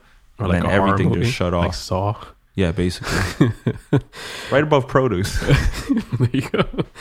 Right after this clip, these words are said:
Speaker 1: Um, let me see. Well, that's pretty much it. I just felt like the week flew by this week.
Speaker 2: Yeah.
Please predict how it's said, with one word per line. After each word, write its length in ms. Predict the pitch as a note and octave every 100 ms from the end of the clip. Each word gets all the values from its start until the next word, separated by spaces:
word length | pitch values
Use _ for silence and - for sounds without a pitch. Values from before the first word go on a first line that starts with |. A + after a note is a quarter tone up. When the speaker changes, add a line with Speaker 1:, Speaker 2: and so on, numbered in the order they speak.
| - - - F3 -
Speaker 1:
Um, 540 | A2+ A2+ B2 A#2+ A#2+
let 120 | A#2+
me 100 | A#2+
see. 560 | A#2 - G#2+ A2 A2+ A2+
Well, 120 | A#2
that's 120 | D#3 D#3
pretty 160 | G#3+
much 180 | C#3+ B2
it. 200 | A#2 A#2+
I 100 | G#2
just 280 | - B2 -
felt 200 | A#2 G#2+
like 140 | G#2
the 80 | G2
week 200 | F#2 G2+
flew 220 | - G#2+
by 320 | F#2+ F#2+ G2
this 280 | G2 F#2+ F#2+
week. 340 | G2+ G2 F#2+ G2+
Speaker 2:
Yeah. 280 | F#2+ F2+